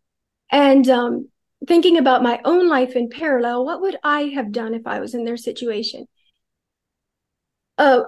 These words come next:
I n-, one, needed a little bit more quiet. Um, I wanted a little bit more quiet to think about this. So I began getting up early Sunday mornings. I would be sure, no matter how late I went to bed Saturday nights,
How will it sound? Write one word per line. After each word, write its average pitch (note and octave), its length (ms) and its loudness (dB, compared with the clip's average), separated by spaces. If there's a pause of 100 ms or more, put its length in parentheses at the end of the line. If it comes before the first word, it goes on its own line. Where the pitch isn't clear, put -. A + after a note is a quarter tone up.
(120)
I D#4 440 2 (720)
n-, C4+ 280 2
one, D#4+ 280 2
needed D#4 320 2
a B3 40 4
little C#4+ 300 -2
bit F4+ 220 -2
more D4 180 -2
quiet. B3 600 -10 (360)
Um, A3 380 -8 (260)
I G#3 60 -14
wanted A3+ 360 -10
a B3 60 -10
little B3 180 -6
bit C#4 140 -2
more C4 140 -2
quiet A3+ 560 -10
to A#3 120 -10
think A3+ 300 -8
about A3 320 -10
this. - 320 -14 (180)
So - 140 -10
I D#4+ 140 2
began B3+ 580 -2
getting B3 320 -2
up A#3 200 -8 (120)
early B3 480 2
Sunday A#3 420 -8
mornings. - 540 -10 (800)
I G#3+ 140 0
would C4 180 -2
be B3+ 140 -6
sure, C4 340 -4
no B3+ 100 -2
matter A#3+ 220 -6
how B3 200 -4
late A#3+ 180 -2
I A#3+ 40 0
went B3 160 -4
to B3 60 -2
bed A#3 220 -6
Saturday A#3 420 -4
nights, A#3+ 400 -8